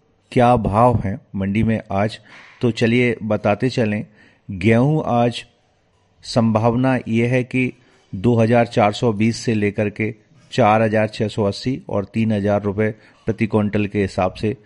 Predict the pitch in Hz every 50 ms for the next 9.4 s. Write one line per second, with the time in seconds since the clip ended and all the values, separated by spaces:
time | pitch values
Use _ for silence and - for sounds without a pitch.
0 | _ _ _ _ - - 95 113 - - - 101 - - - 101 95 98 107 123
1 | 139 - _ _ _ _ _ _ - - 101 110 120 127 120 101 104 104 110 117
2 | 123 127 131 135 151 - _ _ _ _ _ _ _ _ _ _ _ _ _ _
3 | - 120 113 113 120 - 139 127 120 127 123 127 131 - - _ _ - 117 113
4 | - - 135 135 131 - - - 123 113 107 107 101 113 107 101 98 - 117 127
5 | - _ _ - - - - - 127 104 110 110 - 123 113 113 113 113 110 -
6 | 117 104 107 - - 110 104 - 104 - - - 120 120 - - - _ _ -
7 | 123 110 104 107 110 113 - _ _ - - 110 110 117 - - 107 104 104 107
8 | 107 - - 107 107 107 - 120 104 - 98 95 - 110 101 101 - - - 107
9 | 101 92 95 95 95 98 -